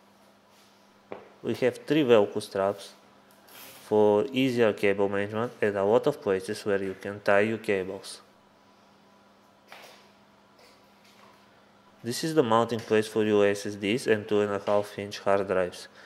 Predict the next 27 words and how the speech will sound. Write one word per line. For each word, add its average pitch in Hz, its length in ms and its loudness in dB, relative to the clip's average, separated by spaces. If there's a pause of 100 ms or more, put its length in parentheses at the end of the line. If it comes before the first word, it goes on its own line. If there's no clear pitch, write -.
(160)
It 131 180 0
can 107 160 -2
hold 117 280 2
up 110 220 2
to - 60 -20 (120)
three 107 120 2
drives. 95 480 -2 (720)
It 113 160 -4
is 104 100 -6
held 143 340 4
to 120 100 0
the 107 100 2
case 107 280 2
by 104 140 0
just 113 320 -2
one 107 160 4
screw 104 320 2
which 98 240 -2
stays 104 340 0
attached 98 540 -4
to 101 120 0
it. 98 160 -2 (1200)
Behind 113 400 -2
it, 101 140 -2 (480)
it 110 160 -4
is 104 200 -6
the, 104 120 -2